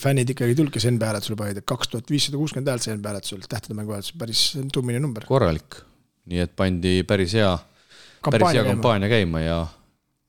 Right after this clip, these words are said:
Speaker 2: ja näe, kampaaniad on ikka toredad asjad.
Speaker 1: Ei, igal juhul.
Speaker 2: Nii, aga uue nädala nominendid on meil siis järgnevad. Äh, Maik-Kalev Kotsar, nominent number üks. Nagu juba mainitud eelmises rubriigis, äh, ilusad sooritused ja tegi Maik ju tegelikult tubli soorituse ka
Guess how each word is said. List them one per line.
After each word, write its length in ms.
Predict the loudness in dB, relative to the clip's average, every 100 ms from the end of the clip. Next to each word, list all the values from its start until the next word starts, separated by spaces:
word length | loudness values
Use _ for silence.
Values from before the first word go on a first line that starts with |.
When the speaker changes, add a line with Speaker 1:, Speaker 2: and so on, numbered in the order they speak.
| _ -4
Speaker 2:
ja 100 | 0
näe, 100 | 0
kampaaniad 400 | 2 2 4 2
on 100 | 0
ikka 140 | 2
toredad 260 | 2 2 0
asjad. 240 | -2 -8 -12 -16 -10
Speaker 1:
Ei, 140 | -6 -4
igal 160 | -4
juhul. 160 | -8 -12 -14 -16 -16 -2 4
Speaker 2:
Nii, 100 | 6
aga 160 | 4 4
uue 160 | 4 6
nädala 260 | 6 6
nominendid 560 | 6 6 6 6 2 0 2
on 140 | 4 6
meil 200 | 6 4
siis 140 | 4 4
järgnevad. 560 | 4 4 4 4 0 -6 -8 _ _ _ _ -6 2
Äh, 220 | 4 6
Maik-Kalev 360 | 6 6 6 6
Kotsar, 280 | 4 2 4
nominent 260 | 6 6 6
number 240 | 4 4
üks. 360 | 2 -2 -2 -4 -10 -16 -16 -16 -14 0
Nagu 160 | 4 6
juba 180 | 6 6
mainitud 460 | 6 4 2 2
eelmises 360 | 4 6 4 2
rubriigis, 720 | 2 4 4 4 4 4 4 4
äh, 220 | 6 6 4 -2 -18 _
ilusad 320 | 4 4 4 4
sooritused 720 | 4 4 2 -2 -2 -4 -4 2
ja 80 |
tegi 220 | 4 4 4
Maik 240 | 2 2
ju 60 | 2
tegelikult 400 | 4 2 0 -2
tubli 180 | 2 4
soorituse 400 | 4 2 0 -2
ka 140 | 2